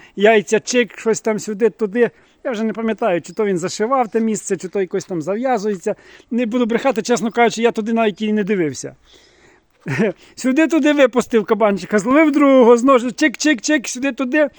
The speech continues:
випустив. А ми стоїмо, я зеленку тримаю, Сережа ватку. "Хлопці, чого стоїте?"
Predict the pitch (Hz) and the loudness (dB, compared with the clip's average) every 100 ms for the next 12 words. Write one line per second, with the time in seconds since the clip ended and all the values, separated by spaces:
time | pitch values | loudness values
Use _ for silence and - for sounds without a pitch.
0 | - 226 240 208 - 196 180 - - 190 | -4 0 2 0 0 0 -2 -12 0 4
1 | 311 294 302 311 320 220 156 - - 131 | 4 4 2 4 6 4 2 -6 -8 2
2 | 202 202 247 208 277 294 233 220 226 214 | 2 4 2 2 2 2 -2 -2 -2 0
3 | 185 240 247 226 226 202 160 - 131 _ | -2 0 2 2 4 2 0 -10 -16 _
4 | _ _ _ _ _ _ _ _ _ _ | _ _ _ _ _ _ _ _ _ _
5 | - 294 - 220 339 254 247 214 180 143 | 0 0 0 -6 -4 -2 0 -2 -2 -6